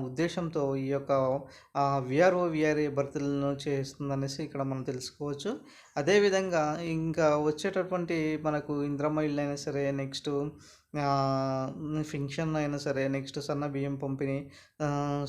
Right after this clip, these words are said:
so ఇలాంటి కార్యక్రమాలు ఇంకా ఉన్నాయి కాబట్టి, ఆ, so ఇవన్నీ కూడా, మ్, ప్రభుత్వం యొక్క పథకాలు కింది స్థాయి వరకు, ఆ, ఇంప్లిమెంట్ చేయాలి ఉన్న ఉద్దేశంతో ఈ యొక్క భర్తీ ప్రక్రియ అనేది కంప్లీట్ చేయడం జరుగుతుందన్నమాట.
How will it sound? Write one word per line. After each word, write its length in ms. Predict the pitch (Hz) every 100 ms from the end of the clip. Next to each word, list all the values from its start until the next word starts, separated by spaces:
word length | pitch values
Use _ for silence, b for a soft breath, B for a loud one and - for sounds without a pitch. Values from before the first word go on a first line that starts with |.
| 147
so 160 | 147
ఇలాంటి 480 | 143 160 180 196 190
కార్యక్రమాలు 840 | 180 156 156 170 170 170 160 160
ఇంకా 300 | 156 151 156
ఉన్నాయి 320 | 143 139 143 151
కాబట్టి, 720 | 147 139 139 165 135 139 165 B B B
ఆ, 380 | 147 143 143 143
so 200 | 151 -
ఇవన్నీ 420 | 170 143 160 190 220
కూడా, 500 | 214 170 147 139 139
మ్, 420 | 147 151 151 160
ప్రభుత్వం 500 | 151 143 151 - 165
యొక్క 240 | 160 151 151
పథకాలు 720 | 143 139 143 151 147 190 202 -
కింది 200 | 160 151
స్థాయి 240 | 147 156 147
వరకు, 600 | 143 143 139 147 131 151 - B B B
ఆ, 240 | 143 139 135
ఇంప్లిమెంట్ 640 | 135 135 139 185 185 165
చేయాలి 300 | 165 160 151
ఉన్న 200 | 147 143
ఉద్దేశంతో 540 | 139 131 156 160 147 147
ఈ 100 | 135
యొక్క 200 | 135 135
భర్తీ 300 | 131 127 151
ప్రక్రియ 340 | 147 139 147
అనేది 400 | 135 131 127 160
కంప్లీట్ 440 | 175 139 131 135
చేయడం 420 | 131 135 123 131 151
జరుగుతుందన్నమాట. 840 | 143 127 - 120 120 120 123